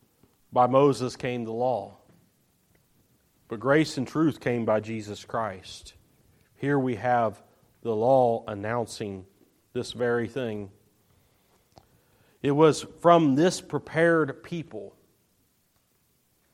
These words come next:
that Christ first preached. By the way, where did,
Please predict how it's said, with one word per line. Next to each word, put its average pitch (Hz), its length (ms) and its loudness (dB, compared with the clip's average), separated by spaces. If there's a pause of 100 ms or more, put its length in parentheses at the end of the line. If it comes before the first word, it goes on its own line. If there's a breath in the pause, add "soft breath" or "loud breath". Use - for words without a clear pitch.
(540 soft breath)
that 110 160 -12
Christ 120 440 -6
first 117 320 -8
preached. - 540 -14 (240)
By 143 140 0
the 139 80 -2
way, 117 140 -2
where 139 220 -4
did, 160 240 -8